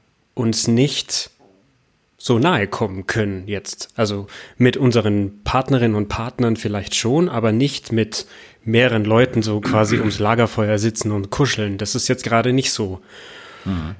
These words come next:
Speaker 1: Um, um den Einstieg zu finden, was,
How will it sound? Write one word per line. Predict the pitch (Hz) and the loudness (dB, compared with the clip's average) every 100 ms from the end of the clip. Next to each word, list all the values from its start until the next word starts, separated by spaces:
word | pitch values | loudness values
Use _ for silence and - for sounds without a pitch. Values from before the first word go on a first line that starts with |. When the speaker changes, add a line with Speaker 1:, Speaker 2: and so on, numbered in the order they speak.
| - - - 214 - _ _ _ _ _ _ _ _ _ | -16 -18 -16 -14 -16 _ _ _ _ _ _ _ _ _
Speaker 1:
Um, | 170 185 165 | 2 2 4
um | 180 160 | 4 4
den | 143 | 2
Einstieg | 147 190 - 151 - | 2 2 2 2 0
zu | 127 | -2
finden, | - 139 - 110 | 2 2 2 -2
was, | 120 - - | -2 -4 -8